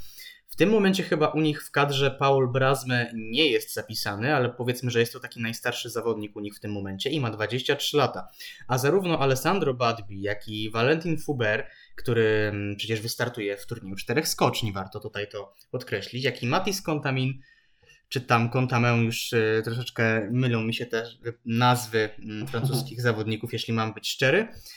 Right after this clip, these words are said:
I jeszcze o jednym zawodniku francuskim zapomniałem, ale może sobie za chwilę go przypomnę. No, wszyscy oni mają, em, są, mają poniżej dwudziestu lat. Oni wszyscy są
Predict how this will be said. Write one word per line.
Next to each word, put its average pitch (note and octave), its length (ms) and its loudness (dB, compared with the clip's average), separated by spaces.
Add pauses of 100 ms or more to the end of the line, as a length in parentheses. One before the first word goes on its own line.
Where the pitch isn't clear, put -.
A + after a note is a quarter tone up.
(340)
I F3 420 -2
jeszcze D#3 500 4
o C3 100 2
jednym B2+ 440 4
zawodniku A2+ 840 -2
francuskim A2+ 580 -4
zapomniałem, G#2+ 640 0
ale A2 200 -2
może A#2 200 -6
sobie - 160 -14
za G#2+ 80 -18
chwilę A#2 400 -2 (100)
go A2 220 -2
przypomnę. A#2+ 760 -2
No, B2+ 400 0
wszyscy E3+ 480 0
oni C3 280 2
mają, A#2 300 2
em, G2+ 840 -4 (280)
są, C#3+ 260 0
mają C3 240 2
poniżej C#3 320 4
dwudziestu B2 400 -2
lat. G#2 200 -2
Oni G#2 120 -10
wszyscy C#3+ 260 -6
są A#2 220 -2